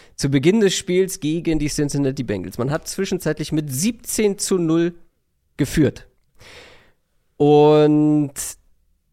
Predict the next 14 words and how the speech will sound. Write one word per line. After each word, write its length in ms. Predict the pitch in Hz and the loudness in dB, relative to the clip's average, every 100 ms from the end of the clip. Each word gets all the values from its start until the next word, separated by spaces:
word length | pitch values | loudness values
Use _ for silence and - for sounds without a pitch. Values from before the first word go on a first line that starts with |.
| _ | _
man 180 | 143 139 | -2 0
spielt 200 | - 233 | 0 0
eine 120 | 208 | 0
richtig 280 | 220 - 208 | 0 -4 -8
gute 180 | 208 190 | -4 -4
erste 340 | 135 143 139 | -2 -4 -2
Halbzeit. 580 | 123 104 - 92 - - | -4 -4 -8 -12 -14 -12
Man 140 | - 127 | -4 -2
hält 240 | 135 160 | 0 -2
eins 280 | - 156 156 | -2 -2 -2
der 240 | - 151 131 | 0 0 0
aktuell 340 | 147 175 139 | -2 -4 -6
stärksten 460 | - 160 170 - 151 | -4 -2 -4 -6 -10
Teams, 640 | - 165 160 160 - | -4 0 0 -2 -8